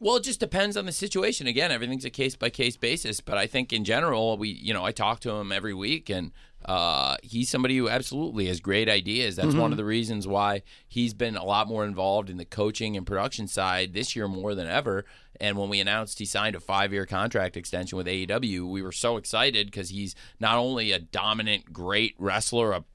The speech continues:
Speaker 1: a star world champion for us, who this year is more valuable than ever, but also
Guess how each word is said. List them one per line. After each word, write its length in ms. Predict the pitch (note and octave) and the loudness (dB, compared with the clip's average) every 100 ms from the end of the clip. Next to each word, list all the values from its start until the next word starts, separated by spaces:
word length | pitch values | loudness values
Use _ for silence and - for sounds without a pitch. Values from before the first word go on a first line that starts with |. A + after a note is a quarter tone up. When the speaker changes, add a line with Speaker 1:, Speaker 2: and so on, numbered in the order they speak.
| - | -6
Speaker 1:
a 240 | F2 F2 - B2+ - - - - - - | -4 -4 -8 -16 -18 -20 -20 -20 -20 -10
star 640 | - - - B2 B2 B2+ | -6 -2 2 6 6 6
world 320 | A#2 A2+ A2+ A2 | 4 2 2 0
champion 460 | A#2 A2+ A#2 G#2 | -2 -2 -2 -6
for 180 | F#2+ G2+ | -2 0
us, 260 | F#2+ G2 - | 0 0 -4
who 300 | G2+ G2 F2 | -4 -4 -2
this 280 | A2 - | -2 -2
year 280 | A2+ G#2+ G#2 | 0 2 2
is 400 | F#2+ F#2 F#2 F2+ - - | 0 -2 -4 -6 -12 -18
more 240 | - G#2+ A2+ | -6 -2 0
valuable 460 | G#2 G#2 G#2+ F#2+ | 2 2 2 0
than 100 | F#2+ | 0
ever, 240 | G2 D3 A2+ | 0 0 0
but 140 | F#2+ | 0
also 500 | G2+ C3+ - A2 G2+ | 0 0 0 0 0